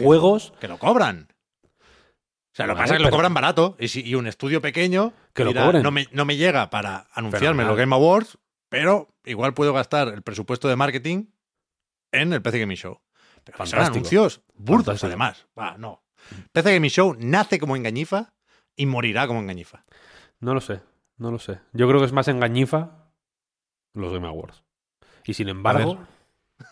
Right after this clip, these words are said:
Speaker 1: en los dos casos creo que no, mm, que no pasa nada.
Speaker 2: No pasa
Speaker 1: Que
Speaker 2: nada.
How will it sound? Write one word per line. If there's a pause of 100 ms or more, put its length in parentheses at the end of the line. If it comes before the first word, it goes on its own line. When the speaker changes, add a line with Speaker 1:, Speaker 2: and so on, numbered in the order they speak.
(200)
Speaker 1:
en
los
dos
casos
creo
que
no,
mm, (340)
que
no
pasa
nada. (380)
Speaker 2:
No
pasa
Speaker 1:
Que
Speaker 2:
nada.